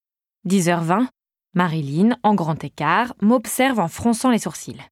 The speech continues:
Elle se doute de quelque chose. Tu m'étonnes. Le visage violet, c'est rarement bon signe.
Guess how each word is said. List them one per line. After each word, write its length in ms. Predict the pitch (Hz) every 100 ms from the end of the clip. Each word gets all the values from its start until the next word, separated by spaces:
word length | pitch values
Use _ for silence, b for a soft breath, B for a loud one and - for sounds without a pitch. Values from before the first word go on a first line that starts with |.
| _ _ _ _
Elle 140 | - 170
se 160 | -
doute 420 | 175 143 196 - -
de 60 |
quelque 380 | 160 156 147 147
chose. 500 | - - 139 147 139 - _ _ _ _
Tu 140 | - 170
m'étonnes. 560 | 135 123 156 160 160 - _ _ -
Le 60 | 170
visage 340 | 175 185 151
violet, 380 | 139 185 175 190
c'est 140 | 208
rarement 280 | 170 180 180
bon 140 | 170
signe. 360 | 165 208 214